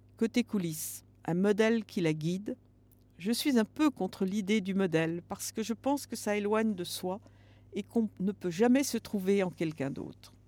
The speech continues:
Un concert qui l'a marqué,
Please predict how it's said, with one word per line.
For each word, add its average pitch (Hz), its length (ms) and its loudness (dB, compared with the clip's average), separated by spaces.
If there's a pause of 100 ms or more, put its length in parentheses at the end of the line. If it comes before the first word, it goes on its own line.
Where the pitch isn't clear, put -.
(1500)
Un 160 100 -4
concert 247 440 0
qui 254 80 2
l'a 226 100 6
marqué, 208 480 -2